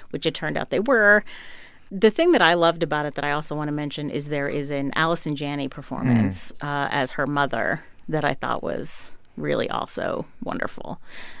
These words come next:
Speaker 1: I, Tonya, very, very good. When we come back, we're gonna have some of our festival favorites. Uh,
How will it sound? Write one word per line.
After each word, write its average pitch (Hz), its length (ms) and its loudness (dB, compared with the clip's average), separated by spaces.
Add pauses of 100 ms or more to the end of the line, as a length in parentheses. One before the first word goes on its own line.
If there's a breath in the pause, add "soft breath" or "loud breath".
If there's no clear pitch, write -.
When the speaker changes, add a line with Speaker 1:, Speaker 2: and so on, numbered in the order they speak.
(100 loud breath)
Speaker 1:
I, 160 160 2
Tonya, 147 420 -4
very, 156 220 -2
very 151 180 -2
good. 143 320 -6 (300 loud breath)
When 285 200 6
we 403 140 4
come 330 220 4
back, 160 440 2
we're 208 140 -2
gonna 254 140 4
have 233 160 4
some 214 120 0
of 190 80 -2
our 170 120 4
festival 190 460 -2
favorites. 165 640 -2
Uh, 156 120 -4